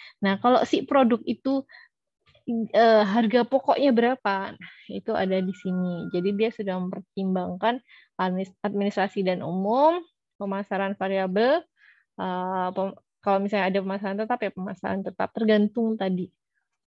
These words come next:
Pakai metode full atau variabel. Nah, kemudian dalam menentukan harga jual, itu ada hal-hal lain yang perlu dipertimbangkan, yaitu satu, laba.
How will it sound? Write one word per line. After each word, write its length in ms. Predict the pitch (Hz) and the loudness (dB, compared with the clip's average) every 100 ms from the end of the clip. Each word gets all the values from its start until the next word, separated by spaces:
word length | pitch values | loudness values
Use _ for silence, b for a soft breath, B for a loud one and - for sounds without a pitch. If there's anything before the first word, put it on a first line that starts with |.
| _ | _
Pakai 400 | 208 - 226 - _ B B B - | -10 -4 -2 -2 _ B B B -8
metode 480 | 185 190 185 196 - _ | -4 -2 0 0 -2 _
full 160 | 220 226 | 0 0
atau 400 | - - 196 190 - | 0 -6 -6 -6 -6
variabel. 400 | 180 175 170 - - _ _ _ _ _ _ _ _ _ _ _ B 113 B _ | -6 -6 -6 -10 -14 _ _ _ _ _ _ _ _ _ _ _ B -18 B _
Nah, 160 | 214 220 | 2 2
kemudian 800 | 220 226 233 214 214 214 262 320 330 B _ | 4 4 6 6 6 6 4 2 0 B _
dalam 400 | 220 220 247 277 | 2 6 6 4
menentukan 480 | 285 269 254 254 247 | 2 0 -2 -2 -2
harga 320 | 233 208 220 | -2 0 -2
jual, 480 | 214 220 180 185 226 - - B B - | -2 -4 -4 -4 -6 -10 -20 B B -10
itu 320 | 226 - 302 | -8 0 2
ada 320 | - 220 220 | 2 2 2
hal-hal 480 | 208 226 233 226 247 | 2 2 2 2 4
lain 380 | 269 262 277 294 254 | 6 6 4 2 -2
yang 80 | 214 214 | -6 -8
perlu 180 | 220 226 | -10 -8
dipertimbangkan, 960 | 208 202 - 202 185 180 180 185 208 b b b b - | -8 -8 -4 -2 -2 -6 -8 -8 -8 b b b b -6
yaitu 480 | 160 - - 214 254 | -4 -4 -4 -4 -4
satu, 500 | 240 190 - 247 277 | -4 -6 -4 -2 0
laba. 560 | 208 175 185 233 190 | 0 0 2 4 2